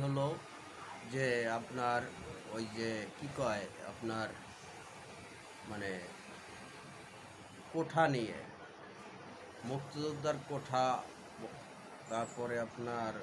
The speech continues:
প্রতিবন্ধী কোঠা, সবার কোঠা আছে, কিন্তু সাধারণ যে জনগণ, সাধারণ জনগণের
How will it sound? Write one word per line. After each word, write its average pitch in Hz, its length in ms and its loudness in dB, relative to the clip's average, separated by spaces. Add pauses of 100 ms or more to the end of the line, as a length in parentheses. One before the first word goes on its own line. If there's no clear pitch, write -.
(1200)
প্রতিবন্ধী 139 680 0 (120)
কোঠা, 127 420 4 (1160)
সবার 127 360 4 (120)
কোঠা 123 300 2 (100)
আছে, - 220 -4 (1300)
কিন্তু 156 500 0 (760)
সাধারণ 143 540 4 (160)
যে 156 100 2 (140)
জনগণ, 131 520 2 (1200)
সাধারণ 131 480 2 (140)
জনগণের 120 580 0